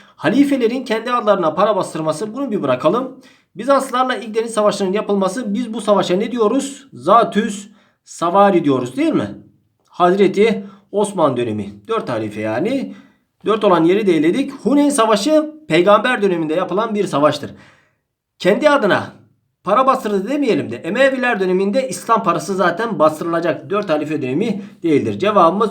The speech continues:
üç ile beştir sevgili arkadaşlarım. Dört halife dönemini bilmemiz lazım. Geldik Türk İslam tarihine şimdi. Biraz yakınlaştıralım.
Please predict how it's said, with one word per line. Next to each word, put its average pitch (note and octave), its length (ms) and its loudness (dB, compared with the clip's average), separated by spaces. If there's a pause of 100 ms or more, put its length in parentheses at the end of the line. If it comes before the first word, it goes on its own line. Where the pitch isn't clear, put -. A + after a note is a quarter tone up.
(100)
üç G3+ 200 -4
ile G3+ 420 -2
beştir D#3+ 320 -2
sevgili D3 360 0
arkadaşlarım. A#2+ 480 -4 (260)
Dört E3 180 -6
halife D#3 280 2
dönemini D3 320 0
bilmemiz C#3 340 0
lazım. A2+ 280 -2 (1700)
Geldik G#3+ 340 2
Türk C4 180 -4
İslam A3 260 0
tarihine D3+ 340 4
şimdi. G#3+ 340 -4 (500)
Biraz C3+ 200 -10
yakınlaştıralım. A2+ 560 -14